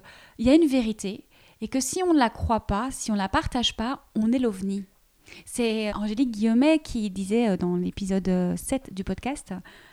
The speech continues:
euh, qu'elle avait un, un moment donné dans sa vie l'impression d'être un ovni. Et je pense qu'on a tous cette impression-là et qu'on n'a tellement pas envie de l'être qu'on finit par se raccrocher à la vérité de tous. Or, est-ce qu'on ne devrait pas tous assumer qu'on a tous une vérité différente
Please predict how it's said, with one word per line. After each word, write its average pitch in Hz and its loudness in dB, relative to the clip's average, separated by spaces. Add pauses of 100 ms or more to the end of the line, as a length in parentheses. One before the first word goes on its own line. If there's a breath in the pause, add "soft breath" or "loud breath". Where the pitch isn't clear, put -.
(240 soft breath)
euh, 190 -4
qu'elle 220 -2
avait 214 0
un, 220 0 (180)
un 190 -6
moment 202 0
donné 226 0
dans 233 -4
sa 196 -6
vie 208 -2
l'impression 233 -2
d'être 220 0
un 214 2
ovni. 208 -4 (320 loud breath)
Et 196 -2
je 196 -4
pense 359 -4
qu'on 226 0
a 196 0 (300)
tous 381 -2
cette - -6
impression-là 214 -4
et 277 -4
qu'on 220 -6
n'a 196 -6
tellement 370 -4
pas 285 -2
envie 220 -2
de 196 -6
l'être 202 -4 (320 loud breath)
qu'on 240 0
finit 294 6
par 214 0
se - -6
raccrocher 208 -4
à - 0
la 220 2
vérité 196 -4
de 196 -4
tous. - -4 (460 soft breath)
Or, 269 0 (180)
est-ce 214 -8
qu'on 208 -8
ne 208 0
devrait 202 -4
pas 196 -6
tous - -6
assumer 214 -4
qu'on 190 -6
a 180 -8
tous - -12
une 190 -6
vérité 214 -6
différente 190 -14